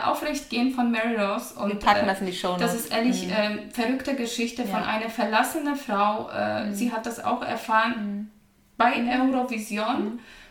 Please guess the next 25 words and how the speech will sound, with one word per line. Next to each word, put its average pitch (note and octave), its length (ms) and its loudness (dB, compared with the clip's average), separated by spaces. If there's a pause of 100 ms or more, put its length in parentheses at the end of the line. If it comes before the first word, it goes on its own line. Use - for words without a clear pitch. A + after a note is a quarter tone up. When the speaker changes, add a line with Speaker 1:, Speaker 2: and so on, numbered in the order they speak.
Speaker 1:
dass A3+ 180 -2
ihr A#3+ 80 2
Mann A#3 260 2
sie B3+ 120 0
betrogen A3 580 0
hat F#3 240 -2
und G#3+ 100 -2
sie - 140 -6
Speaker 2:
Mhm. G3+ 60 -4
Speaker 1:
hat A3 240 -2
ein G#3 260 0
Lied A#3 240 -4 (180)
dabei F3+ 400 -4 (120)
Speaker 2:
Mhm. A3 360 -4 (100)
Speaker 1:
gesungen. G3 420 -4
Speaker 2:
Okay. A3 300 -8 (260)
Speaker 1:
Also G#3 240 0
da G#3+ 120 2
war A3 140 0
so C#4 260 -2
viel C#4 200 -2
Herz, A#3 440 -6
so B3 120 0
Speaker 2:
Mhm. G#3+ 100 -2
Speaker 1:
viel B3 300 2